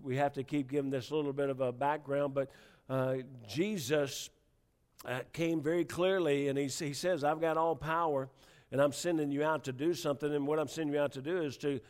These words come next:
is to win 'em, to go to, to the Philippines and to, to win young orphans. I'm, I'm sending you out there to teach them, uh, um, how they need to repent and, and repent of their disbelief in Jesus and, uh, believe in Jesus Christ." So,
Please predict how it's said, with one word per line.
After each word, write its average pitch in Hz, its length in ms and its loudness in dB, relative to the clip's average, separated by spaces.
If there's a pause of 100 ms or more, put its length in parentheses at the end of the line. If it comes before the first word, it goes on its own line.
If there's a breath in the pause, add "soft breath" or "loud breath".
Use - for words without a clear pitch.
(140 soft breath)
is 165 140 -2
to 160 100 2
win 151 240 2
'em, 165 180 -2 (160)
to 143 140 -4
go 151 160 2
to, 151 260 2 (240 loud breath)
to 180 100 2
the 190 100 6
Philippines 139 680 2
and 139 140 -2
to, 131 380 -2
to 131 100 -6
win 143 360 2
young 151 280 0
orphans. 147 500 0
I'm, 143 200 2
I'm 139 120 -4
sending 151 280 -2
you 151 60 4
out 147 120 -2
there 151 140 0
to 147 100 0
teach - 580 -8
them, 139 320 2 (340 loud breath)
uh, 143 60 2
um, 151 440 2 (120)
how 165 280 4
they 175 200 6
need 175 240 2
to 165 100 0
repent 160 720 2 (320 loud breath)
and, 151 340 2
and 151 360 0 (160)
repent 160 460 0
of 175 80 2
their 160 100 4
disbelief 170 800 2
in 160 100 -2
Jesus 180 580 -6
and, 143 160 0 (320 loud breath)
uh, 123 160 4
believe 156 540 2
in 147 120 0
Jesus 147 380 -2
Christ." 107 400 -4
So, 143 220 0